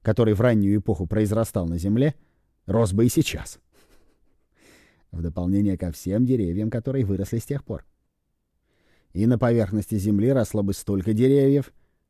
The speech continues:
что нам пришлось бы передвигаться на высоте примерно двухсот метров над поверхностью. Смерть и разрушение необходимы для того, чтобы расчистить путь прогрессу и достижениям. И разрушение, когда оно выполняет эту функцию,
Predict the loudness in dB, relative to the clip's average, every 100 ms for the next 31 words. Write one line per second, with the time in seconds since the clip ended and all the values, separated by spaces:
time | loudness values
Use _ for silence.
0 | _ -10 -2 0 0 -2 -2 -2 -2 -2
1 | -2 0 0 -2 -2 -2 -2 -4 -4 -2
2 | 0 0 0 -2 -4 -6 -4 -2 -2 -2
3 | -4 -6 -6 -4 -4 -6 -10 -20 -20 _
4 | _ _ _ _ _ -20 _ _ _ _
5 | _ _ _ _ _ _ _ 0 6 6
6 | 6 6 6 2 4 6 6 6 6 4
7 | 2 2 4 4 4 2 0 -2 -2 -2
8 | 0 0 -2 -4 -2 -4 -4 0 0 -2
9 | _ _ -6 -2 0 -2 -2 -4 -4 -6
10 | -8 -8 -12 -16 _ _ _ _ _ _
11 | _ _ _ -2 2 4 4 4 2 4
12 | 4 2 2 4 6 6 6 4 4 4
13 | 2 2 -2 -4 0 0 0 0 0